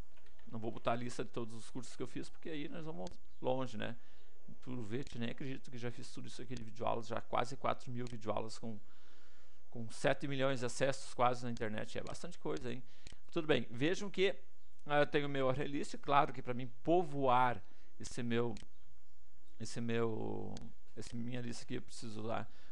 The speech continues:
o Data Provider, né? Então vamos, ah, fazer com que ele receba um Data Provider aqui, que vai receber então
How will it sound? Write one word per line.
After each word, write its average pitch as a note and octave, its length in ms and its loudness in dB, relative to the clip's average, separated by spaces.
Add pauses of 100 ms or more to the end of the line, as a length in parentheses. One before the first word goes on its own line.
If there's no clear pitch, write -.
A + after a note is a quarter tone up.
o - 100 -2
Data A#2 220 0
Provider, B2+ 600 2
né? A2+ 180 0
Então A#2+ 180 0
vamos, A2+ 360 -2 (520)
ah, A#2+ 220 2
fazer A#2 500 0
com A#2+ 140 -2
que C3 80 0
ele B2 180 0
receba A#2 520 0 (400)
um A#2 120 0
Data A2+ 220 0
Provider C3 580 2
aqui, C3+ 300 -2 (4000)
que D#3 140 4
vai D#3+ 180 4
receber E3+ 420 0
então G3 380 0